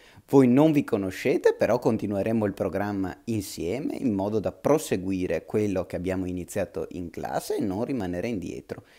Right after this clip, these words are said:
appunto, con le nostre attività. Ehm,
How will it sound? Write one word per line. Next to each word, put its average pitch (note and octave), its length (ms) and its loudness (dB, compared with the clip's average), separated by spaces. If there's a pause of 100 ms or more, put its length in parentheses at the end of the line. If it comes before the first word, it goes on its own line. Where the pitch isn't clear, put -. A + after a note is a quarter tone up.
(220)
appunto, - 600 -8
con B2+ 200 -2
le F#2 100 0
nostre E2 400 -6
attività. - 680 -10 (840)
Ehm, A#2+ 720 4